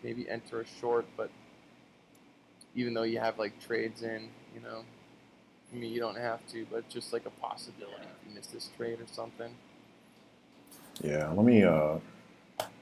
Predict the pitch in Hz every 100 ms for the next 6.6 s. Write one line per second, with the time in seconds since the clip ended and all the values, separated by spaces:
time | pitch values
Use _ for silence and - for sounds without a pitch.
0 | - - 82 82 82 - 78 76 90 -
1 | - 101 98 98 - - - - - -
2 | - - - - - - - - - -
3 | - - - - 113 - - 131 127 123
4 | - 123 127 123 131 120 127 127 123 -
5 | - - - - 120 - 127 120 120 -
6 | 120 127 135 131 127 117